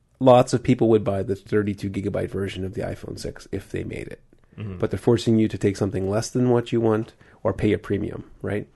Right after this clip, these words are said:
Speaker 1: They're doing the same thing with the Mac Mini, where they're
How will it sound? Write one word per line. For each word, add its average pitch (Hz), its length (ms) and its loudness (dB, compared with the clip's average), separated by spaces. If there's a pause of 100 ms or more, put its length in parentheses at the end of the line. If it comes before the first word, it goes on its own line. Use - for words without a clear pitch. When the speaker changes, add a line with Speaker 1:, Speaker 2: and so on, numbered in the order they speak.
(480)
Speaker 1:
They're 123 100 2
doing 110 100 6
the 98 80 -2
same 113 260 4
thing 117 180 0
with 113 120 2
the 110 40 -2
Mac 101 240 -2
Mini, 110 380 -2 (360)
where 101 420 2 (1080)
they're 110 520 2